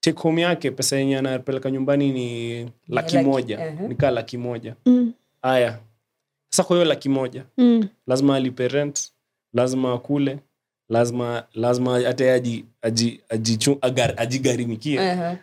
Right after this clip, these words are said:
Speaker 1: Alafu sasa wewe ukuje umwambie, sasa yeye ako kwa hiyo situation yenye yeye, wewe unasema.
Speaker 3: Mm.
Speaker 1: Yeah? Um, harusi siku nne.
Speaker 3: Mm.
Speaker 1: Lazima spend elfu thelathini na mbili.
Speaker 2: Mm.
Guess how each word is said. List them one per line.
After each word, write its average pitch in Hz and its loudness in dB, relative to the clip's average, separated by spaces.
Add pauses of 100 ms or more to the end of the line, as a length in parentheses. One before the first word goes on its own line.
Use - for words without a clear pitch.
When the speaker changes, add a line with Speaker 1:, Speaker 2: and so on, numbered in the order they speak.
(160)
Speaker 1:
Alafu 131 0
sasa 127 2
wewe 139 4
ukuje 135 0
umwambie, 120 2
sasa 135 2
yeye 143 4
ako 147 -4
kwa 131 -4
hiyo 131 2
situation 120 -4
yenye 113 -4
yeye, 123 -2
wewe 120 -4
unasema. 120 -2 (120)
Speaker 3:
Mm. 233 4 (100)
Speaker 1:
Yeah? 123 0 (800)
Um, 120 2 (480)
harusi 123 0
siku 120 -2
nne. 120 -6 (200)
Speaker 3:
Mm. 240 4 (100)
Speaker 1:
Lazima 131 4
spend 117 -6 (1000)
elfu 123 2
thelathini 131 -2
na 123 -2
mbili. 123 -4 (160)
Speaker 2:
Mm. 185 -2